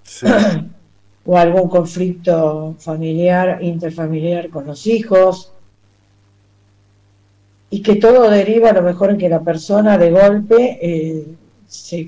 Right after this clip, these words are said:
Speaker 2: acordó ahora que pesa ciento treinta kilos.
Speaker 1: Ujú.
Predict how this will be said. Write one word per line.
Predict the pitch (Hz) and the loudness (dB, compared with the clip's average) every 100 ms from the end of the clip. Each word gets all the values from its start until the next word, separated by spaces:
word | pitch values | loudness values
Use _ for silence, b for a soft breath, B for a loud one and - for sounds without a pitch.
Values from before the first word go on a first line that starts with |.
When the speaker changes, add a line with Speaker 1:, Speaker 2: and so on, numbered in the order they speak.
| - | -12
Speaker 2:
acordó | 170 165 170 185 | -14 -8 -4 2
ahora | 190 196 214 | 4 4 4
que | 208 | 0
pesa | 165 170 170 | -6 -8 -8
ciento | 175 170 170 | -8 -10 -10
treinta | 165 170 165 | -8 -8 -6
kilos. | 156 220 165 147 156 - _ - | -4 -2 -2 -2 -6 -18 _ -12
Speaker 1:
Ujú. | 131 120 131 | -12 -8 -10